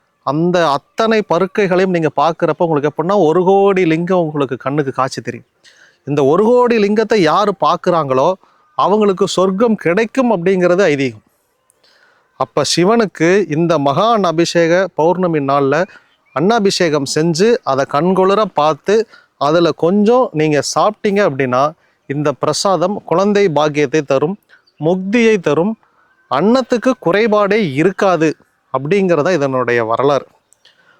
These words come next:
உங்க பக்கத்துல இருக்கக்கூடிய சிவன் கோயிலுக்கு ஒவ்வொரு வருடமும் ஐப்பசி மாசம் பௌர்ணமி அன்று பரணி நட்சத்திரமும் கூடிய வேளையில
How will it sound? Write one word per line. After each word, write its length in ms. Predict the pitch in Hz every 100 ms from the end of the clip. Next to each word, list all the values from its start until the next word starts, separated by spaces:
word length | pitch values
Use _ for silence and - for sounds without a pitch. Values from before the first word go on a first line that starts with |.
| _
உங்க 180 | - 123 -
பக்கத்துல 360 | 139 196 190
இருக்கக்கூடிய 640 | 220 165 151 165 156 156
சிவன் 340 | 175 160 165 170
கோயிலுக்கு 580 | 160 147 135 156 196 226 _ _
ஒவ்வொரு 420 | - 165 214 220 185
வருடமும் 500 | 156 175 170 190 247 -
ஐப்பசி 600 | 135 202 214 202 214 185
மாசம் 540 | 151 147 - 220 247 _ _ _ _
பௌர்ணமி 580 | - 180 240 233 202 180
அன்று 440 | 151 147 165 269 - _ _ _ - 123
பரணி 360 | 143 208 254 240
நட்சத்திரமும் 760 | 180 190 196 208 202 220 214
கூடிய 380 | - 185 170 147
வேளையில 520 | 139 165 160 143